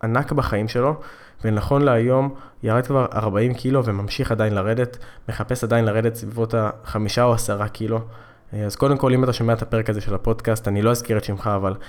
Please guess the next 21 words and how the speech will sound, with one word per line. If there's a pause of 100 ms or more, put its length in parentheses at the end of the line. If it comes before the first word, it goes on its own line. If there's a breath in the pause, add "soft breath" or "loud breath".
שיהיה
לך
המון
המון
בהצלחה
גם
בהמשך. (580 loud breath)
וזה
נתן
לי
המון
המון
השראה,
כי
הבן
אדם
הזה
לא
נעזר
במאמן
פרטי,